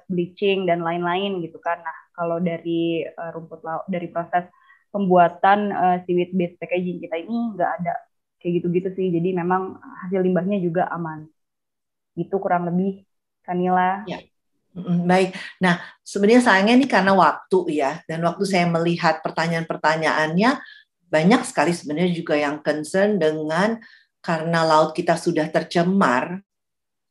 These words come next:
Speaker 2: dengan mikroplastik, tentunya isu ini kan kita bisa lihat sendiri kasat mata juga.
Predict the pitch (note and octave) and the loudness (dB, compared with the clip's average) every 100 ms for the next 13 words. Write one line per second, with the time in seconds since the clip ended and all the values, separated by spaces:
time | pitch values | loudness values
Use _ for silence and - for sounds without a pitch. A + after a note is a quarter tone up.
0 | _ _ D#3 D3 D3 C#3+ D3 D3+ - D#3 | _ _ -6 -4 -2 -2 -2 -4 0 0
1 | D#3 D3 D3+ - - G3+ G3 D3 C#3+ C#3+ | 4 2 2 -2 0 0 0 -8 -4 -2
2 | D3+ - - D3+ D3+ D#3+ F3+ F3 F3+ F3 | -2 -2 -4 -2 -2 0 2 2 2 -2
3 | - D3 C3+ - C3+ - F3 G#3 - B2+ | 2 0 0 -4 -8 0 4 4 2 0
4 | B2+ - C3 C3+ B2+ F3+ F3+ C#3+ - | 0 -2 -4 -4 -2 0 2 2 0